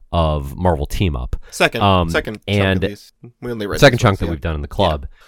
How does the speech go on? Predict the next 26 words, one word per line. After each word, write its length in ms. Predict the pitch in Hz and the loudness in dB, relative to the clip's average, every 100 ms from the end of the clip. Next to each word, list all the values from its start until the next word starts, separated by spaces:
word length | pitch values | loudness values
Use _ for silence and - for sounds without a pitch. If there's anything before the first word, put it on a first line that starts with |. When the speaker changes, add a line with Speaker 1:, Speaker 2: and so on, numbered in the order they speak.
| - | -2
Speaker 2:
Yeah. 160 | 104 | 2
Speaker 1:
And, 140 | 104 107 | 4 6
uh, 160 | 107 | 4
and 140 | - 120 | 4 2
we're 100 | 123 | 2
gonna 140 | 135 | 2
continue 540 | 127 131 139 151 120 98 | 0 0 0 2 0 0
plowing 320 | - 110 107 | 0 0 -2
through 180 | 120 131 | -4 -4
here, 180 | 104 87 | -4 -2
the 80 | 95 | -2
Ultimate 260 | 92 - | -4 -4
Universe. 340 | 95 110 - - | -6 -6 -10 -2
So 140 | 104 | -2
thank 420 | - - 143 147 | 0 2 2 2
you 140 | 143 135 | -2 -2
to 180 | - | -2
everyone 420 | 101 98 101 95 95 | -4 -2 0 0 -2
who 200 | - 90 | -4 -4
made 240 | 82 82 | -2 -4
this 160 | - - | -6 -4
possible, 600 | - - 110 110 104 104 | -2 2 2 2 -2 -2
especially 480 | 101 - 95 - 87 | -6 -4 -4 -2 -6
those 240 | 80 76 | -4 -4
of 80 | 73 | -6
you 240 | 73 69 | -6 -6